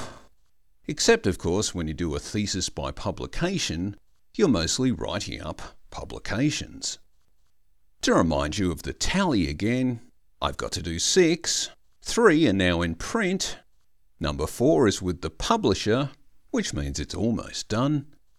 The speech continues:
Number five is now with an editor, which means it's a bit done, but all sorts of fun and games may transpire as I negotiate the obligatory two rounds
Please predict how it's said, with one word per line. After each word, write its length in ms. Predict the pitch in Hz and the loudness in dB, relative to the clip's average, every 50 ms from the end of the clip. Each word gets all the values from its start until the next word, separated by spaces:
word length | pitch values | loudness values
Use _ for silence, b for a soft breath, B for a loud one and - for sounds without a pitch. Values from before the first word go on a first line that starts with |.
| _ _ _ _ _ _ - | _ _ _ _ _ _ 0
Number 260 | 254 - - - 92 | 2 4 6 6 4
five 520 | - - - 214 240 190 151 180 185 139 | 2 4 4 6 6 6 6 6 6 6
is 140 | 110 90 95 | 4 4 4
now 200 | 101 92 90 85 | 2 2 2 2
with 160 | 82 92 - | 2 2 0
an 160 | 92 85 80 76 - | 0 -2 -4 0 2
editor, 600 | 135 175 185 170 127 - - - - 98 120 131 - - _ _ _ _ _ - | 2 4 4 4 2 2 0 -2 -4 -4 -6 -6 -8 -12 _ _ _ _ _ 0
which 200 | 247 226 - - | 0 0 2 2
means 300 | - 80 85 90 92 92 | 0 0 2 2 0 0
it's 160 | 92 - - | -2 -4 -4
a 60 | 92 73 | -6 -6
bit 560 | 69 73 82 - 139 180 - - - - 85 | -8 -8 0 4 4 4 4 2 -4 -10 -6
done, 480 | 76 69 69 78 101 120 131 135 - - _ _ _ _ - - | -4 -2 -2 0 2 4 4 4 4 2 _ _ _ _ -8 0
but 100 | 190 165 | 2 4
all 160 | 95 76 - | 4 4 2
sorts 460 | - - - 170 185 160 - - - | 0 0 2 2 2 2 0 0 -2
of 100 | 98 82 | -2 -2
fun 280 | - - - 90 87 85 | -2 -2 -2 -2 -2 0
and 140 | 87 87 80 | -2 -2 0
games 460 | 95 92 98 110 117 117 113 95 - | 0 0 0 0 0 0 0 0 0
may 180 | 104 92 87 | -2 -2 -2
transpire 1040 | 82 - - - 101 95 92 92 - - - - 214 226 - 131 127 127 135 135 - - - _ _ - | -4 -4 -4 -2 -2 -2 0 0 0 -2 0 0 0 2 2 4 4 4 2 0 -2 -6 -14 _ _ 0
as 180 | 254 226 180 | 0 2 2
I 140 | 151 135 135 | 2 2 2
negotiate 920 | 123 123 127 120 - 190 196 202 190 - - - 87 78 87 92 95 - 113 | 2 2 2 0 2 2 2 2 2 0 -2 -2 -2 0 0 -2 -2 -2 -2
the 140 | 120 113 117 | 0 0 0
obligatory 760 | 117 113 - - 139 180 196 156 - 104 - - - 123 131 | 0 -2 -4 -2 0 0 2 2 0 -4 -4 -2 -2 -2 0
two 320 | - - - - 196 175 | 0 0 0 0 0 0
rounds 600 | 113 76 64 60 62 64 64 80 87 92 - - | -2 -2 -2 -4 -4 -4 -4 -4 -4 -4 -4 -6